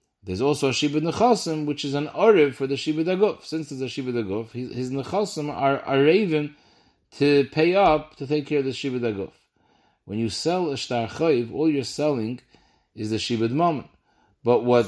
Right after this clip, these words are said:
drives the Shibud Mammon is the Shibud Haguf. The Shibud Haguf was never sold. So maybe if you're Moichel, you're being Moichel the Shibud Haguf, and Mamela the Shibud Mammon is Paka. So here we're talking about in a case when the person gave the Isha Shtar Chayv Dacherim,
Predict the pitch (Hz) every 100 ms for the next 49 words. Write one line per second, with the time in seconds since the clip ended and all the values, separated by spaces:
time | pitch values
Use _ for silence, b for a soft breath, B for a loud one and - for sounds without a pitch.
0 | 98 107 131 156 220 202 139 113 127 117
1 | 110 113 110 113 113 113 135 127 135 143
2 | 196 175 - 113 160 156 135 131 120 120
3 | 127 135 143 180 185 - - 117 139 143
4 | - 139 131 123 127 175 170 123 117 170
5 | b b b b 110 117 127 131 151 143
6 | 131 120 135 123 117 104 107 113 113 120
7 | 151 175 117 113 127 123 139 160 143 117
8 | 110 - 98 85 - _ b b b b
9 | b _ 87 151 170 165 156 156 143 139
10 | 123 143 143 139 131 131 127 127 143 131
11 | 131 131 135 127 127 135 - 123 123 120
12 | b b b b - - 123 127 123 123
13 | 117 123 123 117 117 120